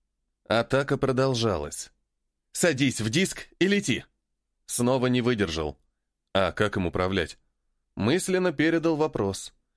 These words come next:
Лунатикам этого только и надо было. "Ты умрешь в диске! Там нечем дышать, мы задушим тебя!" Леонид прекратил мышление снова. "Он не слышит! Вот собака!" —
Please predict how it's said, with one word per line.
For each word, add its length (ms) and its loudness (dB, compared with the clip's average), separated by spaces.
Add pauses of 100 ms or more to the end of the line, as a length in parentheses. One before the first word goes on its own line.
(400)
Лунатикам 640 2
этого 260 0
только 280 0
и 60 2
надо 260 0
было. 300 -2 (600)
"Ты 160 2
умрешь 340 2
в 60 -4
диске! 400 0 (380)
Там 160 2
нечем 260 2
дышать, 360 0
мы 160 2
задушим 420 2
тебя!" 320 0 (1080)
Леонид 560 0
прекратил 520 0
мышление 480 0
снова. 420 -2 (1300)
"Он 160 4
не 100 2
слышит! 460 0 (380)
Вот 280 2
собака!" — 500 0